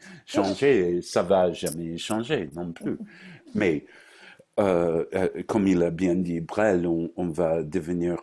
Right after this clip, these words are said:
euh, vieux sans être adulte. Et, et, OK, mais à la même fois, moi, je, ça me donne un esprit, euh, très fort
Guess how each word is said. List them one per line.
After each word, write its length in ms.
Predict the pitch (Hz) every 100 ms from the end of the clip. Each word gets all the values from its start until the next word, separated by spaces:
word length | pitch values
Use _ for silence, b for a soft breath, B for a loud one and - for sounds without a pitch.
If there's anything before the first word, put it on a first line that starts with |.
| -
euh, 160 | 85 80
vieux 480 | 80 87 95 85 85
sans 520 | - 87 85 82 -
être 320 | 80 - -
adulte. 580 | 80 85 104 90 - - B B B -
Et, 460 | 95 90 90 - - 98
et, 540 | 92 90 87 82 - b b b b b _ _ _ -
OK, 260 | 98 - 123 95 - _ _ _
mais 160 | 110 110
à 80 | 107
la 100 | 107
même 340 | 120 139 147
fois, 600 | - 120 127 107 95 - _ _ _ _ _ _ _ 117
moi, 300 | 127 123 117
je, 500 | - 107 101 95 - _
ça 220 | - -
me 160 | 113 113
donne 360 | 113 127 123 113
un 400 | 107 107 110 104
esprit, 720 | - - - 120 117 110 107
euh, 380 | 92 87 90 90 _ _ _ _
très 240 | - 170 175
fort 420 | - 127 127